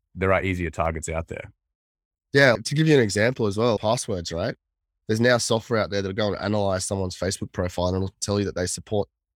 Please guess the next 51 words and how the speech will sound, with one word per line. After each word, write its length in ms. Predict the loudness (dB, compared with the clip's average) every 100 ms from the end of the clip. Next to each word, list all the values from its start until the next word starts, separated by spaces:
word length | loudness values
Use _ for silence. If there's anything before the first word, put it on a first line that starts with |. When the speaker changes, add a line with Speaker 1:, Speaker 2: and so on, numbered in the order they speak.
| _ -4
Speaker 2:
this 180 | -4 -4
football 400 | -8 -6 -4 -4
team, 280 | -2 -4 -4
particularly 300 | -6 -2 -2
in 40 |
Australia. 400 | -2 -2 -2 -4 -8 _
People 220 | -8 -6
do 140 | -4 -4
a 20 |
lot 140 | -4
of 40 | -4
this. 280 | -4 -6 -16 -20 _ _ -8
This 140 | -4
is 100 | 0
their 160 | 0 -2
pet's 320 | 0 0 2
name. 380 | 2 2 2 0
This 120 | -4
is 40 |
their 100 | -6
children's 460 | -6 -2 -2 -2 -2
names. 340 | 0 2 0
These 200 | -2 -2
are 40 | -4
the 60 |
birth 300 | -2 -2 -2
dates 300 | 0 -2 -2
that 80 | -6
we 80 | -6
could 140 | -8 -4
find. 560 | 0 2 2 0 -4 -10 _ _
And 100 | -2
usually 220 | 0 2 2
you 40 |
can 80 | 2
go 140 | 2
and 100 | 0
find 140 | -2 -2
a 80 |
little 100 | -2
bit 100 | -4
more 120 | -4 -4
information. 580 | -2 0 0 0 -4 -8 _ _ _ _ 0
And 120 | 2
you 60 |
can 140 | 4 0
shrink 480 | 0 0 2 2 2
down 260 | 2 4
a 60 | 2
qwerty 380 | -2 -2 -2 -6
keyboard 600 | -6 -6 -4 -8 -8